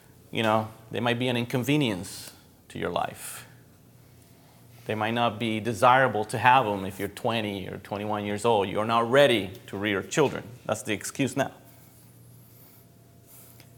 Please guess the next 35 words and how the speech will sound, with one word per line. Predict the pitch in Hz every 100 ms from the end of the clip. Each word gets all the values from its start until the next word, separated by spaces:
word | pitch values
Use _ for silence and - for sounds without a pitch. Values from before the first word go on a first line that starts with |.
| - - -
Children | - 180 180
with | 160 131
Down | 151 196
syndrome | - 147 135 127
in |
the | 123
United | 123 123 123
States | - 139 139
have | 120
been | 123 120
reduced | 117 131 120
by | 117
seventy | - 135 135
percent, | 120 120 - 123 120
and |
in | 110
places | 107 151 165 143
like | 127 113 -
Iceland, | 175 240 - 117 120
they | 120
have | 120 139 123
been | 139
reduced | 139 123 147 147
by | 139 135
a |
hundred | 175 262 165
percent. | 117 - - -
There's | - -
no | 135 135
children | - 151 135 123
born | 120 127 123 117
with | 117 - - - - - - -
Down | 117 113
syndrome | 123 - 147 110 113
in | 104